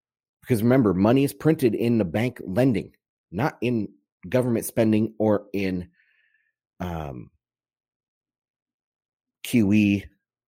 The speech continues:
central bank stuff. It's, money is printed in the process of making loan. And these, these European governments know this, and they're like, "Hey, we're going to guarantee these loans. So go out and lend. We need that. We need the stimul-,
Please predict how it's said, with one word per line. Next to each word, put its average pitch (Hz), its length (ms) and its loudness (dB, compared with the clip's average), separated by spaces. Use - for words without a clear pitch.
central 101 340 -2
bank 95 400 -4
stuff. - 480 -8
It's, - 180 -6
money 131 280 4
is - 80 -2
printed 135 380 -2
in 107 100 -2
the 110 60 -4
process 110 300 -4
of 98 60 -4
making 92 220 -4
loan. 143 200 0
And 107 160 0
these, 117 260 -2
these 107 300 -4
European 113 340 0
governments 110 420 0
know 143 180 2
this, 95 200 -2
and 104 80 -4
they're 104 120 -2
like, 101 160 -4
"Hey, 160 100 2
we're 110 160 0
going 113 180 -2
to 110 60 0
guarantee 127 720 0
these 120 240 -2
loans. 120 280 -2
So 110 80 -2
go 117 220 0
out 139 140 -2
and 104 160 -2
lend. 113 260 -4
We 104 100 -2
need 113 300 0
that. - 160 -8
We 104 100 -4
need 123 200 -2
the 104 60 -8
stimul-, 113 480 -2